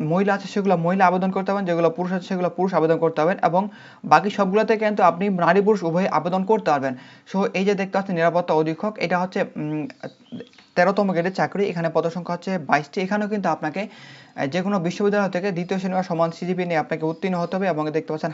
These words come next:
হাইট ওয়েট কিন্তু পূর্বের মতনই দেওয়া আছে। এরপরে আমরা যদি নিচে যাই সেখানে দেখতে পাচ্ছেন নিরাপত্তা অপারেটর, এটা হচ্ছে চোদ্দতম গ্রেডের চাকরি। এখানে পদ সংখ্যা হচ্ছে মোট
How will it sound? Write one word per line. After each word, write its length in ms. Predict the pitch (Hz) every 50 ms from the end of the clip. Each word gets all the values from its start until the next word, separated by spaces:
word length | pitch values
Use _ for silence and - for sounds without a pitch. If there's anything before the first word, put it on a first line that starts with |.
| -
হাইট 200 | - 151 156 160
ওয়েট 180 | 170 170 165 -
কিন্তু 200 | 185 180 170 180
পূর্বের 260 | - - 175 175 175
মতনই 280 | 165 165 165 185 180 165
দেওয়া 260 | 156 151 143 135 135
আছে। 200 | 139 - 220 233 247 - - - - - - - _ _ -
এরপরে 300 | 175 190 185 214 220 220
আমরা 200 | 202 196 202 202
যদি 260 | 196 202 202 220 208
নিচে 300 | 165 147 156 165 - 202
যাই 160 | 180 185 202
সেখানে 260 | 196 - 185 190 180
দেখতে 180 | 175 165 170 165
পাচ্ছেন 320 | 151 147 - - 190 226 247 - _ _ _ _ _ _ _ _ _ _ _ _ _ _ _ _ _ _ _ _ -
নিরাপত্তা 540 | 151 151 170 185 190 185 208 202 208 - 175
অপারেটর, 380 | 165 156 156 156 - 180 170 139
এটা 240 | 165 160 190 180
হচ্ছে 400 | 185 185 185 - - 202 196 190 - - - - - - - _ _ _ _ _ _ _ _ -
চোদ্দতম 460 | - 190 175 202 196 202 190 190 190
গ্রেডের 240 | 151 156 147 165 160
চাকরি। 360 | - 156 139 139 170 185 185
এখানে 260 | 180 160 170 165 175 165
পদ 180 | - 160 160 175
সংখ্যা 340 | 165 180 175 175 - 180 175
হচ্ছে 220 | 170 - - 185
মোট 400 | 160 151 151 156 156 156 160